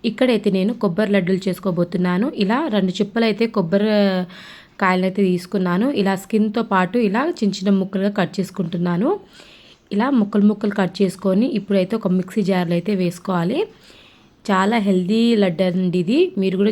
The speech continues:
చేసుకోండి. ఇలా చిన్న చిన్న ముక్కలుగా కట్ చేసుకొని నేను ఇక్కడ మిక్సీ జార్లో మిక్సీ పట్టిస్తున్నాను. మనం తురిమినట్టుగానే వచ్చేస్తది. మీకు టైమ్ ఉంటే తురిమి, ఆ, చేసుకోవచ్చు లడ్డుని. నేను ఇక్కడ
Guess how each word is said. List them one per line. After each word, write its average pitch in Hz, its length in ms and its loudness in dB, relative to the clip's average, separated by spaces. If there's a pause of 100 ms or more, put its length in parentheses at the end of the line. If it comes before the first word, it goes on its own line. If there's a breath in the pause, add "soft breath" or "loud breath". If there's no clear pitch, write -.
చేసుకోండి. 185 600 0 (640 loud breath)
ఇలా 226 220 2
చిన్న 233 300 -2
చిన్న 220 200 0
ముక్కలుగా 208 420 2
కట్ 196 340 -2
చేసుకొని 190 440 0
నేను 196 240 2
ఇక్కడ 196 200 -2
మిక్సీ 214 420 -2
జార్లో 196 440 2
మిక్సీ 220 340 0
పట్టిస్తున్నాను. 190 880 -2 (580 loud breath)
మనం 214 260 2
తురిమినట్టుగానే 220 920 4
వచ్చేస్తది. 202 600 0
మీకు 208 260 2
టైమ్ 185 400 0
ఉంటే 208 400 0 (320)
తురిమి, 208 520 2 (580 loud breath)
ఆ, 190 160 -4 (100)
చేసుకోవచ్చు 190 540 0
లడ్డుని. 180 420 0
నేను 196 180 4
ఇక్కడ 196 400 0